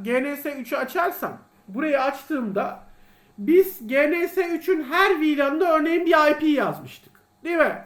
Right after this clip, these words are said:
Gateway I P'si olarak G N S üçün her V lan tarafına bir I P vermiştik. Burada muhtemelen şu hatayı bize şundan üretti. Diyor ki V P N tarafı için bir I P bloğu kullanıyorsun.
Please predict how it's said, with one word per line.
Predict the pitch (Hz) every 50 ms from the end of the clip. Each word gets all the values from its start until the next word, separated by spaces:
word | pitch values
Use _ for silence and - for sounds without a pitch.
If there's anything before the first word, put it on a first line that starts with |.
| - -
Gateway | 202 202 277 277 277 277 - 254 233 226 214 214 208
I | 196
P'si | 226 220 196 196 247
olarak | 220 190 170 214 269 294 - -
G | 220 220 233
N | 240 247
S | - - 254 240 226
üçün | 196 196 262 262 254 254 - - _ _ _ _ _ _ -
her | 269 302 320 311 262
V | 277 262 254
lan | 233 226 233 220
tarafına | - 233 226 208 202 233 226 226
bir | 226 226 220 214 220
I | 208 208
P | 240 240 208
vermiştik. | 190 165 151 151 151 - - - - 427 - _ _ _ _ _ _ _ _ _
Burada | 208 220 320 392 392 427 370
muhtemelen | 311 311 311 - - 403 392 381 349 349 339 359 370 349
şu | - - 381 339
hatayı | 339 339 - 330 330 330 330
bize | 311 294 330 330
şundan | 320 - 349 311 320 339 330 302
üretti. | 220 208 175 - - - 254 311 349 - - _ _ _ _ _ _ _ _ _ - 190
Diyor | 240 320 480 440 - -
ki | 294 240 208
V | 240 269 302 285
P | 349 349 415 392 403 392
N | 392
tarafı | 370 320 320 370 - 392
için | 359 359 - - - 277 294 330 - - _ _ _ _ _ _ _ _ _ _ -
bir | 202 247 311 311 311 311 320
I | 320 -
P | 359 349 349 302
bloğu | 311 302 330 349 359 - -
kullanıyorsun. | 339 294 247 226 214 214 202 190 185 - - - 381 403 392